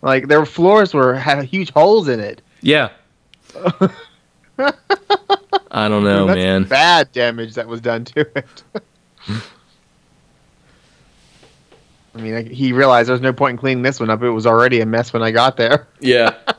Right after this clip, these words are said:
Speaker 2: Well, he also kinda couldn't do it either. 'Cause, I mean, from when he left, he probably went straight to that Rockefeller Center Christmas tree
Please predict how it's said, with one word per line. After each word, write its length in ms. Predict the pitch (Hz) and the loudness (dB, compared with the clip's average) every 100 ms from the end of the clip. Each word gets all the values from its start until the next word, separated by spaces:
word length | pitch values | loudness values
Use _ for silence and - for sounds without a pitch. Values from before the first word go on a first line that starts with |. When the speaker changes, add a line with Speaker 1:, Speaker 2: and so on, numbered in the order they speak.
| _ - - - - - - | _ -20 -20 -20 -20 -14 -2
Speaker 2:
Well, 140 | 143 | 0
he 80 | 151 | 4
also 280 | 175 165 135 | 2 2 0
kinda 320 | 135 143 120 - _ - | 2 -2 -2 -6 _ -4
couldn't 400 | 139 135 113 92 | 2 2 0 2
do 160 | 101 | 4
it 80 | 98 | 4
either. 360 | 107 98 127 135 - _ _ _ _ _ _ _ _ _ _ _ _ _ _ _ - | 2 0 -4 -6 -18 _ _ _ _ _ _ _ _ _ _ _ _ _ _ _ -4
'Cause, 80 | |
I 60 | 131 | 0
mean, 420 | 131 127 120 110 _ _ _ - _ _ _ - | 2 0 -2 -8 _ _ _ -20 _ _ _ -12
from 280 | - 123 | -2 0
when 140 | 123 127 | 0 0
he 140 | 143 | 0
left, 640 | 135 131 135 107 104 - - _ _ _ _ _ _ _ _ _ _ _ _ _ _ | 2 4 4 2 -2 -12 -20 _ _ _ _ _ _ _ _ _ _ _ _ _ _
he 120 | 135 | -4
probably 240 | 135 139 127 | 2 2 2
went 140 | 104 | -2
straight 240 | - 127 123 | -2 -2 0
to 60 | |
that 300 | 113 98 - _ _ | -2 -2 -4 _ _
Rockefeller 600 | 113 120 120 - 117 113 | -2 -2 -4 -2 2 2
Center 360 | 107 113 107 98 | 0 -2 -2 -4
Christmas 400 | 98 139 131 107 | -2 -4 -2 -8
tree 380 | - 101 92 | -4 -4 -4